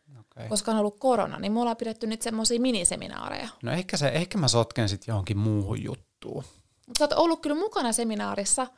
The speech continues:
Speaker 2: silleen ihan meidän ensimmäisen suhteen vuoden aikana. Sä tulit mukaan syömään vai tuliko sä hakee mut?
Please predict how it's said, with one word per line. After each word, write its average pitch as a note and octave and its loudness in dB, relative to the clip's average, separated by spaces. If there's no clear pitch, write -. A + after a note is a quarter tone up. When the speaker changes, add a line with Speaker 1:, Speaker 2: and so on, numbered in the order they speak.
Speaker 2:
silleen G3+ 0
ihan C4 0
meidän G3 -2
ensimmäisen F3 -4
suhteen F#3 -4
vuoden E3+ -2
aikana. F3 -4
Sä - -2
tulit G#3+ -4
mukaan G#3+ 0
syömään G#3+ 4
vai C2 -2
tuliko G3+ -4
sä A3 -2
hakee A3+ 0
mut? - -14